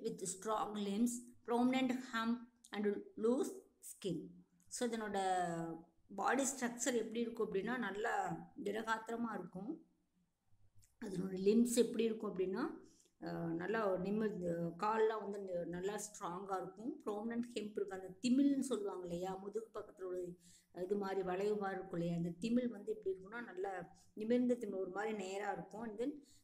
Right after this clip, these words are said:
அஹ், அதனோட skin வந்து loose ஸ்கின்னா இருக்கும், ஒரு மாதிரி soft loose ஸ்கின்னா இருக்கிற மாதிரி இருக்கும். Milk production dependence on the duration of the lactation period. Lactex-,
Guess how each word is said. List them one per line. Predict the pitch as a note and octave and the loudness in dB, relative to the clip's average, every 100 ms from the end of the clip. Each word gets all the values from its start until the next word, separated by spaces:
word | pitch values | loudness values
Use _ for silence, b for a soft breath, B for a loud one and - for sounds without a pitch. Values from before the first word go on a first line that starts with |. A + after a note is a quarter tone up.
| - | -12
அஹ், | F#3+ F#3 F#3 F3+ - | -8 -8 -8 -10 -8
அதனோட | G3 G#3 G3+ | -6 -2 -2
skin | - - D4+ E4 | -2 2 4 6
வந்து | C#4+ B3+ B3+ | 6 6 4
loose | C4+ D#4 F4+ - | 4 4 4 2
ஸ்கின்னா | - A#3 A3 | 0 0 2
இருக்கும், | G3+ F3+ D#3 - - | 0 -2 -8 -10 -12
ஒரு | F#3+ G3 | -10 -8
மாதிரி | G#3 A3 | -6 -8
soft | - G3 G3+ - G3 F#3+ | -4 -6 -6 -6 -6 -4
loose | A3 A3 | -4 -6
ஸ்கின்னா | - F3+ F3+ | -6 -6 -4
இருக்கிற | E3+ - E3 | -4 -6 -6
மாதிரி | E3+ E3+ | -6 -8
இருக்கும். | - G3 D4 - B B - | -10 -12 -12 -16 B B 4
Milk | D4 - | 4 6
production | - D4 B3+ B3 - C#4 B3+ | 4 2 2 -2 -4 -2 0
dependence | A3+ A3 A3+ A3+ A#3+ | 0 0 0 0 0
on | A#3 F#3+ | -2 -4
the | F#3+ | -4
duration | F#3 G#3 A3 A#3 A#3 G3+ | -2 0 2 2 0 -6
of | F3 F3 | -6 -8
the | A#3+ - B - | -8 -10 B -8
lactation | F3+ F#3+ F#3+ A3+ A3+ A3+ A3 | -2 -2 2 0 0 -4 -6
period. | F#3 E3+ E3+ | -6 -4 -4
Lactex-, | F#3 G3+ A#3+ A#3 - | -4 -4 -4 -6 -8